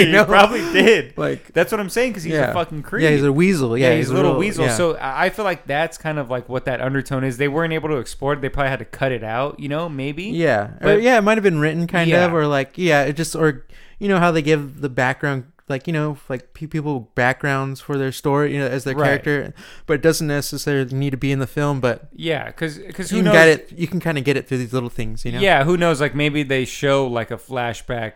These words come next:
Speaker 2: when they're getting the argument or something, when she figures out that she had gotten that.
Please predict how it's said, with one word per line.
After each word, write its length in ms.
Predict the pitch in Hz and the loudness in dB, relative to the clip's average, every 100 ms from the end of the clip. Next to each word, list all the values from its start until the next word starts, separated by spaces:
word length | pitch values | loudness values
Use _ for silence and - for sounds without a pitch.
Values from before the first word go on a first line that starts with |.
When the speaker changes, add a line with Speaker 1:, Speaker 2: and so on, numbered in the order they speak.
| - | -8
Speaker 2:
when 300 | 120 120 117 | -6 -4 -2
they're 160 | 113 | -4
getting 380 | 98 120 117 117 | -4 -4 -4 -4
the 100 | 110 | -2
argument 420 | 113 123 117 117 | -2 -2 -4 -6
or 80 | 107 | -8
something, 300 | 98 120 110 | -8 -8 -8
when 100 | 113 | -8
she 120 | - | -10
figures 320 | 110 139 117 117 | -8 -6 -4 -4
out 180 | 117 - | -6 -8
that 240 | 107 - | -16 -14
she 140 | - | -8
had 240 | 127 110 98 | -6 -6 -8
gotten 380 | 110 117 110 107 | -4 -4 -6 -10
that. 240 | 95 - | -10 -14